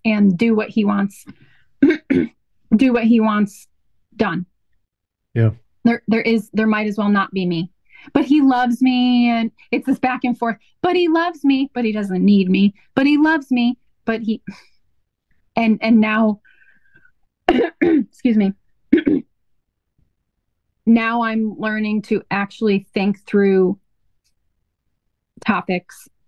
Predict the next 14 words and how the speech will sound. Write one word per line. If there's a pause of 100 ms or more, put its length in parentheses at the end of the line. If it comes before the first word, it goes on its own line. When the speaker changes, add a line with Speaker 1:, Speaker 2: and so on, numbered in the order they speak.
Speaker 1:
and (840)
decide, (180)
what
does
Kelsey
think
about
that?
What
does
Kelsey
feel
about
that?